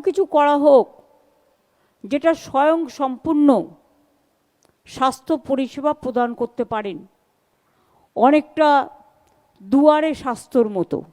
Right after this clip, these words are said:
যেখানে গিয়ে পৌঁছবে। এবং সাথে যদি একটা প্রাথমিক স্বাস্থ্যকেন্দ্র বা সুস্বাস্থ্য কেন্দ্রের সামনে তারা যদি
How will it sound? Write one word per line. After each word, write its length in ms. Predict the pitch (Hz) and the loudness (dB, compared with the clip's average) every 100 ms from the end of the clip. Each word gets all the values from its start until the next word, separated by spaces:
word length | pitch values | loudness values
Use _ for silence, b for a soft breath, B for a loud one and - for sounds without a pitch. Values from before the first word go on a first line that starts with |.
| _ _ _ _ _ _ _ _ _ _ _ _ _ _ _ _ _ - | _ _ _ _ _ _ _ _ _ _ _ _ _ _ _ _ _ -12
যেখানে 380 | 190 262 302 311 240 | -4 -2 0 -2 -2
গিয়ে 140 | 294 294 | -4 0
পৌঁছবে। 460 | 269 269 277 269 277 254 _ _ _ _ _ _ _ _ _ _ _ _ _ _ _ _ - | 0 0 -2 0 0 -2 _ _ _ _ _ _ _ _ _ _ _ _ _ _ _ _ -2
এবং 220 | 269 294 277 - | 2 2 0 -6
সাথে 220 | 262 302 302 | -4 -4 -2
যদি 180 | 294 302 294 | -2 0 -2
একটা 240 | 294 285 277 - - _ _ _ _ _ _ _ _ _ _ _ _ _ _ - | -2 0 0 -2 -12 _ _ _ _ _ _ _ _ _ _ _ _ _ _ -2
প্রাথমিক 460 | 247 269 294 302 - | 0 2 2 0 -2
স্বাস্থ্যকেন্দ্র 680 | 294 269 302 285 285 269 262 202 - _ _ _ _ _ _ _ _ _ _ _ _ _ _ - | -4 -4 -6 -2 -2 0 0 0 -4 _ _ _ _ _ _ _ _ _ _ _ _ _ _ -2
বা 120 | 226 226 | -2 -2
সুস্বাস্থ্য 440 | 247 302 302 - 302 | -6 -6 -6 -4 -4
কেন্দ্রের 340 | 302 285 285 - | -2 0 -2 -4
সামনে 320 | 285 277 269 196 - _ _ _ _ _ _ _ _ _ _ _ _ _ | -4 -2 -4 -6 -12 _ _ _ _ _ _ _ _ _ _ _ _ _
তারা 180 | 254 254 262 | -2 0 0
যদি 140 | 285 | -2